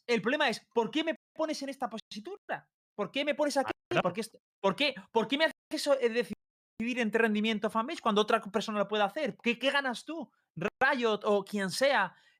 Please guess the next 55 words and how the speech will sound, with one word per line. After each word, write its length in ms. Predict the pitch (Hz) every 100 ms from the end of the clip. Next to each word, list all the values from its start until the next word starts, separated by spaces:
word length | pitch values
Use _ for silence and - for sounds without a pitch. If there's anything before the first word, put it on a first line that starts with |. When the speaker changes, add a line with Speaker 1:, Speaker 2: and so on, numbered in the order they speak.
| -
Speaker 1:
eh, 260 | 220 214
de, 200 | 208 214
de 200 | 185 208
no 120 | 202 247
dejar 340 | 226 254 240
a 180 | 208 208
cua-, 120 | 220
a, 240 | 185 147 165
a 60 | 190
otro 240 | 208 226
encargado 520 | 220 226 196 233 208
que 100 | 208
lo 120 | 202
haga? 320 | 302 269 127 - -
Si 280 | - 185
quiere 260 | - 381 277
ir. 120 | 269 _ _ _
Entonces, 340 | 196 190 -
a 120 | 156 175
mí 100 | 269
el 80 |
kit 100 | 294
de 60 | 294
la 60 | 247
cuestión 260 | 240 254
es: 140 | 196 - _ _
¿por 240 | 208 196 190
qué 220 | 349 -
se 200 | - 247
ha 40 | 254
decidido 420 | 233 294 240 -
hacer 240 | 175 214
esto? 300 | 143 - _ _ _ _ -
Porque 200 | 160 185
es 80 |
que 80 | 285
no 120 | 277
veo, 260 | 277 254 220
o 120 | 175 - -
sea, 160 | - 220
si 100 | 240
ahora 140 | 285
me 80 | 247
dijeran: 280 | 220 185 175
"No, 200 | 240 240
es 100 | -
que 80 |
hay 80 | 233
un 80 | 220
problema 560 | 214 214 247 254 233 220
de 160 | 208
un 280 | 202 220 220
no 80 | 220
sé 180 | 214 202
qué", 220 | 247